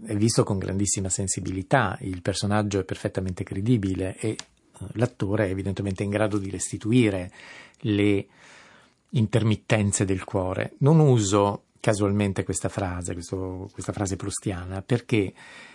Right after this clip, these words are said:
in, nella Stairs c'è evidentemente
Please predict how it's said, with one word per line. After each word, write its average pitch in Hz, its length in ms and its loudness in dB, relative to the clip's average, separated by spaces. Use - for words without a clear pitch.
in, 135 300 6
nella 117 220 4
Stairs 92 680 -2
c'è 101 500 0
evidentemente 101 1160 -4